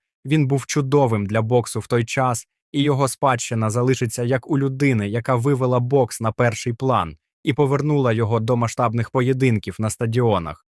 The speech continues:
Звісно, він пішов за мною, коли почалися бої на стадіонах. Я започаткував це, а він підхопив ініціативу. Він, Едді Хірн із Sky Sports, з тим п'ятирічним контрактом,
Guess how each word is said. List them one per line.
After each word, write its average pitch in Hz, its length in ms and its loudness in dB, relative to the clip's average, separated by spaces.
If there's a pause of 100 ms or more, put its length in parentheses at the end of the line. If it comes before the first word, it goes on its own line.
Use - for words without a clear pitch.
(120)
Звісно, 131 500 -2
він 139 180 0
пішов 127 360 -2
за 143 120 -2
мною, 139 380 0
коли 113 240 0
почалися 113 560 -2
бої 127 300 0
на 104 140 -2
стадіонах. 101 760 -4 (240)
Я 151 220 0
започаткував 131 920 0
це, 80 260 -8 (180)
а 123 140 -2
він 147 180 0
підхопив 127 520 0
ініціативу. 127 920 -2 (320)
Він, 131 440 0
Едді 127 340 0
Хірн 117 440 0
із 131 220 -4
Sky 131 140 0
Sports, 131 640 0 (140)
з - 100 -12
тим 156 240 2
п'ятирічним 127 680 0
контрактом, 123 680 -2